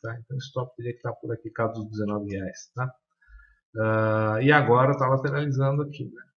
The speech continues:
nesta região, tá? Então, tem que aguardar que faça um novo topo aí pra gente poder subir o stop. Por enquanto, não. É, B T O W três.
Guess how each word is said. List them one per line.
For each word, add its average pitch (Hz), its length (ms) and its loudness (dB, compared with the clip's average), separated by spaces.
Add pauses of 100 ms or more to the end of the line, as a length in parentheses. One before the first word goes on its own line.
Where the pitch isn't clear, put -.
nesta 113 300 -18
região, 113 260 -14 (240)
tá? 120 80 -20 (180)
Então, 117 180 -10
tem 123 120 -8
que 127 100 -6
aguardar 117 440 -2
que - 100 -20
faça - 240 -8
um 123 40 -4
novo 110 280 -2
topo 117 260 0
aí 120 60 0
pra 135 140 -2
gente 131 180 0
poder 131 240 -4
subir 120 320 -4
o 127 40 -4
stop. - 420 -4
Por 107 100 -8
enquanto, 110 380 -6
não. 107 160 -12 (1200)
É, 123 320 6
B 156 220 8
T 185 80 8
O 180 80 12
W 165 320 10
três. - 500 6